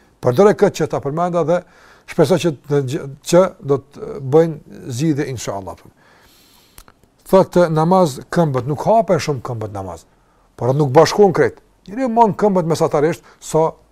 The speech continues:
mund të qëndron i lirë namaz. Andaj disa nga ulemat e kanë përru që mos t'jen më të hapur se katër gishta, e disa ulema kanë që mos t'jen më të hapur se kraht, nga se njeriu atëherë është stabil. Andaj mendoj që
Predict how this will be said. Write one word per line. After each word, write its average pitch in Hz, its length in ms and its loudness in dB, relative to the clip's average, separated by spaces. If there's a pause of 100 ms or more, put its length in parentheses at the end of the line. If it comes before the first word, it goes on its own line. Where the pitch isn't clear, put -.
(200)
mund 160 320 -4
të 139 160 -2
qëndron 156 340 -2
i 143 140 -6
lirë 139 200 -4
namaz. 101 320 -12 (840)
Andaj 151 240 -2
disa 185 240 0
nga 170 120 4
ulemat 175 360 2
e 143 40 -2
kanë 147 160 -4
përru 156 200 0
që 151 180 -4 (220)
mos 170 240 -2
t'jen 147 300 0 (340)
më 156 160 -2
të - 80 -6
hapur 170 280 2
se - 120 -8
katër 123 320 -6
gishta, 190 340 -4 (420)
e 196 80 0
disa 208 200 2
ulema 202 320 4
kanë 196 220 2
që 170 100 0
mos 180 160 0
t'jen 190 160 2
më 165 80 2
të 160 120 -4
hapur 180 280 2
se - 160 2
kraht, - 380 4 (420)
nga 117 120 -8
se 131 120 -2
njeriu 175 240 4
atëherë 175 280 2
është - 120 -8
stabil. 143 300 0 (680)
Andaj 247 240 -4
mendoj 226 280 2
që 180 100 -2